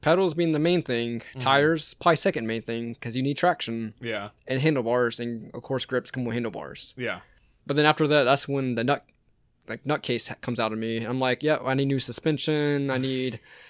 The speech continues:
Speaker 1: like, an eighty-five dollar seat for no reason.
Speaker 2: Uh,
Speaker 1: I need the expensive dropper post." I
Speaker 2: like,
Speaker 1: gotta
Speaker 2: you just added that, uh, water bottle thing. How much was your water bottle thing?
Speaker 1: That was actually cheap. That was, like, fourteen bucks.
Speaker 2: Oh, yeah, it looks nice, man.
Speaker 1: That was, it's cool.
Speaker 2: What
Speaker 1: You're
Speaker 2: makes the water bottle thing, like, nice?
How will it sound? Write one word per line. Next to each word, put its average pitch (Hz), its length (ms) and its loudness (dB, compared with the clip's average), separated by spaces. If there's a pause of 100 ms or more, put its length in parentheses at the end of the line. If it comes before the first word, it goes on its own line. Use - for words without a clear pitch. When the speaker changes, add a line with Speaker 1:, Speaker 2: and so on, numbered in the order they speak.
(340)
Speaker 1:
like, 139 140 -4
an 127 120 -4
eighty-five 151 400 6
dollar 147 240 6
seat 170 240 2
for - 140 -2
no 160 100 6
reason. 160 680 6
Speaker 2:
Uh, 117 400 2 (100)
Speaker 1:
I 131 60 0
need 143 140 2
the 113 80 0
expensive 131 360 0
dropper 151 260 2
post." 151 560 2
I 151 40 2
Speaker 2:
like, 139 100 6
Speaker 1:
gotta 127 140 4
Speaker 2:
you 185 80 2
just 185 100 -8
added 156 300 0
that, 131 160 0
uh, 127 200 0
water 135 300 -2
bottle 113 280 -4
thing. 107 180 -12
How 113 80 -12
much 127 160 -14
was 127 100 -12
your 123 80 -14
water 123 200 -10
bottle 120 200 -10
thing? 117 200 -18
Speaker 1:
That 156 100 8
was 147 80 6
actually 131 240 0
cheap. 113 240 -2
That 123 100 4
was, 135 100 2
like, 120 120 -2
fourteen 113 340 -6
bucks. 104 320 -8
Speaker 2:
Oh, 135 100 -2
yeah, 139 100 -4
it 151 80 -8
looks 190 180 -12
nice, 180 240 -16
man. - 100 -20
Speaker 1:
That 165 80 8
was, 233 160 6
it's 208 140 -2
cool. 202 220 2
Speaker 2:
What 151 180 4
Speaker 1:
You're 170 80 4
Speaker 2:
makes 160 100 0
the 233 120 -4
water 233 180 -2
bottle 233 180 -4
thing, 233 180 -12
like, 208 200 -10
nice? 226 400 -16